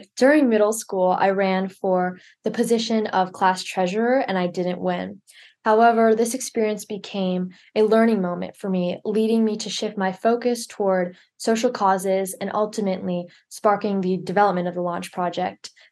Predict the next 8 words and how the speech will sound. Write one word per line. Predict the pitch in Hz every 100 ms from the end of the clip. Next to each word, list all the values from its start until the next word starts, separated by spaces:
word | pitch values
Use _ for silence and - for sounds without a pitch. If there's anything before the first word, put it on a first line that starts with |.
| _
Fast | 233 240 240
forward | 226 220
to | 226
this | 277 277
year, | 208 190 180 185
I | 196 196
ran | 190 180 185 190
for | - 196 185 180 180